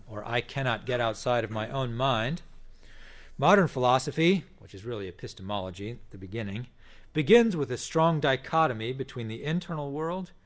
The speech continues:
and the external world, mind and reality. First, we draw the distinction, we mo-, as moderns, tend to draw the distinction between internal world and external world,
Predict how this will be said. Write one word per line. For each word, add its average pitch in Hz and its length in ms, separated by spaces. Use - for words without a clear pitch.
and 120 100
the 117 140
external 95 500
world, 78 420
mind 113 540
and 107 260
reality. 110 640
First, - 360
we 139 100
draw 131 280
the 113 80
distinction, 110 640
we 131 120
mo-, 117 200
as 110 220
moderns, 117 540
tend 151 260
to 135 80
draw 143 260
the 139 80
distinction 131 560
between 117 320
internal 117 400
world 98 260
and 98 120
external 113 420
world, 156 340